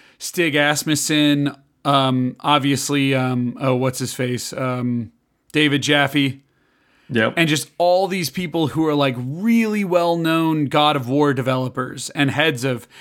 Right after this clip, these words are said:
Speaker 1: you know, the only exception was, like, Dave Jaffe obviously has become a crazy YouTuber, and, um, Stig Asmussen is, I think he's at, um,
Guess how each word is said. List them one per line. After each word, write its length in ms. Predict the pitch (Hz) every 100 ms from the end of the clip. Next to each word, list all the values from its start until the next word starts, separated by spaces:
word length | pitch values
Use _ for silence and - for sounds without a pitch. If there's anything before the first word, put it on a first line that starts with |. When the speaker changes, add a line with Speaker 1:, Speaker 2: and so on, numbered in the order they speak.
| -
Speaker 1:
you 80 | 143
know, 80 | 139 131 175
the 220 | 156 180
only 380 | 196 180 160 -
exception 440 | 151 - 160 143
was, 160 | 143 123
like, 240 | 131 120 _ - - _
Dave 220 | 185 165
Jaffe 360 | 156 156 135 143
obviously 500 | 139 139 - 143 135
has 160 | 135
become 320 | 123 131 139 131
a 60 |
crazy 440 | - 147 127 135 131
YouTuber, 540 | 131 143 135 131 127
and, 360 | 147 139 135 131
um, 400 | 135 127 123 113 _ - _ _ _ _ _ -
Stig 360 | - 180 160
Asmussen 840 | 156 151 143 147 - 143 139 135 - -
is, 360 | 147 143 131 117
I 200 | 139 139
think 400 | 131 - 190 240
he's 320 | 311 294 185
at, 420 | 175 147 135 - 147
um, 480 | 139 131 127 120